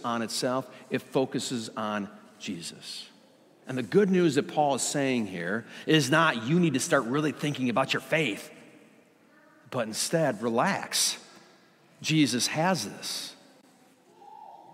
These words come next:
Christ is what counts. Christ does it. And this is so important. It's so life-changing. You're justified by what Christ has done, period. And you have it all. It's not a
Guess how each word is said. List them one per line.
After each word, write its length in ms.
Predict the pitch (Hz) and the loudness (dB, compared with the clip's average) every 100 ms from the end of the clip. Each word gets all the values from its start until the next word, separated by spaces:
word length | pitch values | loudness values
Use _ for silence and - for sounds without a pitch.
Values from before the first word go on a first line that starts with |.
| - - _ _ _ _ _ _ | -20 -20 _ _ _ _ _ _
Christ 600 | - 165 170 - - - - - - _ | -6 -2 0 -2 -4 -8 -14 -20 -20 _
is 120 | 113 | -6
what 180 | 110 95 | -4 -6
counts. 520 | - 92 - - - - - - | -8 -12 -12 -14 -14 -16 -20 -14
Christ 520 | - 160 170 - - | -6 -2 0 -2 -4
does 260 | 85 - - | -10 -10 -16
it. 280 | - - - - _ _ _ _ _ | -18 -20 -20 -20 _ _ _ _ _
And 60 | 151 | 2
this 140 | 202 | 4
is 100 | 202 | 2
so 480 | - - 214 220 220 | 0 2 4 6 6
important. 540 | 190 - 180 180 131 | 4 2 4 4 2
It's 100 | 123 | 0
so 220 | - 202 180 | 0 2 2
life-changing. 960 | 151 160 156 - 165 143 131 101 - - - - - - | 4 2 2 -2 0 0 0 -4 -10 -20 -20 -20 -20 -6
You're 280 | 147 175 185 | 4 6 6
justified 760 | 120 170 170 175 196 185 185 | 4 2 2 0 0 0 0
by 80 | 151 | 2
what 180 | 127 120 | 0 -2
Christ 520 | - 160 170 175 - - - | -4 -2 0 0 -4 -14 -8
has 400 | 160 160 156 147 - - | 0 4 4 0 -10 -6
done, 260 | - 143 143 | 2 2 2
period. 380 | - 156 123 - - | 2 2 2 0 -2
And 160 | 156 160 | 2 4
you 80 | 190 | 4
have 320 | 170 190 160 | 4 2 4
it 140 | 165 - | 4 4
all. 420 | 160 156 87 - | 4 4 2 -2
It's 160 | 123 - | -4 0
not 300 | 160 175 - | 2 2 4
a 160 | 156 | 4